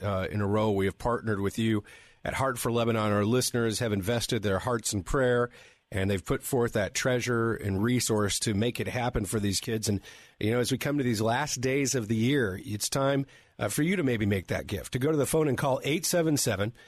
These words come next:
eight seven three, zero one nine zero. Your gift of ninety-eight dollars for the end of the year helps bring food and a Christian education to eighteen refu-, children, refugee children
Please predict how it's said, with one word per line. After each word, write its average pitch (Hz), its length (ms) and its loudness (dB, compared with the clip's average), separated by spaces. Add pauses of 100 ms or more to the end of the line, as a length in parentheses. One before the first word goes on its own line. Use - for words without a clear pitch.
(180)
eight 135 200 -2
seven 156 240 2
three, 147 240 2
zero 135 260 4
one 131 260 4
nine 139 260 2
zero. 117 180 4
Your 117 240 2
gift 156 320 -2
of 101 100 0
ninety-eight 147 680 0
dollars 117 420 2
for - 160 -6
the 95 140 0
end 127 100 2
of 135 60 0
the 143 80 2
year 104 240 2 (280)
helps 123 200 -2
bring 127 260 2
food 170 320 2
and 151 120 2
a 104 40 0
Christian - 420 -2
education 135 600 0
to 101 180 -2
eighteen 151 380 2
refu-, 113 300 2
children, 107 520 2
refugee 131 400 0
children 87 360 -2